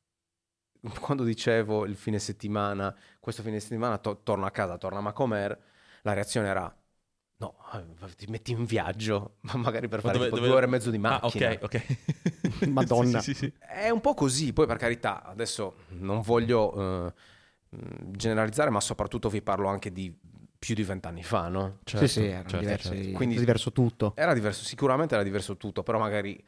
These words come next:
Speaker 1: se penso a me, che mi capita anche di venire due volte a Milano, andata e ritorno in macchina in una settimana,
Speaker 3: Sì, sì,
Speaker 1: ed è una
Speaker 3: folle.
Speaker 1: cosa che ancora oggi, quando magari la racconti ai miei
Speaker 2: Fantascienza. <laughs>
Speaker 1: Eh, no, magari dicono, "Oh, mamma mia, eh, che stanchezza", cioè, e, e li capisco,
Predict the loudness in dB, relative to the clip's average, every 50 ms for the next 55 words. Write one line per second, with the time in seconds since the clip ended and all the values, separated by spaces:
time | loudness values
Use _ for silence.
0 | -20 -20 -20 -20 -20 _ _ _ _ _ -8 -6 -4 -2 0 -2 -2 -2 0 0
1 | 0 0 0 0 -2 0 0 0 -2 -4 -8 -14 _ _ _ _ _ _ -20 -20
2 | -14 -8 -8 -4 0 0 0 0 0 -4 -4 -4 -4 -4 -6 -4 -4 -2 -2 -2
3 | -2 -4 -4 -2 0 2 2 2 4 4 2 2 2 0 -2 -2 -2 -2 -2 -2
4 | -2 -2 -2 -2 0 0 0 0 -2 0 0 0 2 2 2 2 0 0 -2 -4
5 | -2 -2 -2 -2 -2 -4 -4 -2 -2 0 0 0 0 0 0 0 0 -2 -4 -8
6 | -16 -20 _ _ _ _ _ _ _ _ -8 -8 -6 -4 -2 0 4 6 6 6
7 | 6 6 6 6 6 4 4 4 2 2 2 2 0 -2 -4 -2 -2 -2 0 0
8 | 0 0 0 -2 -2 -2 -2 -2 0 2 2 2 2 4 4 4 4 2 2 0
9 | 0 0 0 2 2 0 0 0 2 2 2 2 2 0 -2 -2 -4 -4 -2 0
10 | 0 0 2 4 4 6 6 6 6 6 6 4 4 2 2 2 0 0 0 0
11 | -2 -4 -4 -4 -4 -4 -2 -2 -2 -2 -2 -2 -2 -2 -2 -4 -4 -4 -6 -6
12 | -6 -6 -6 -6 -4 0 2 2 4 4 2 2 0 -2 -4 -4 0 2 4 4
13 | 4 2 0 -6 -10 -6 -4 -2 -2 -4 -4 -12 -16 -20 -16 -10 -6 -2 -2 -2
14 | 0 -2 -4 -2 -2 -4 -2 -4 -6 -8 -8 -10 -10 -10 -12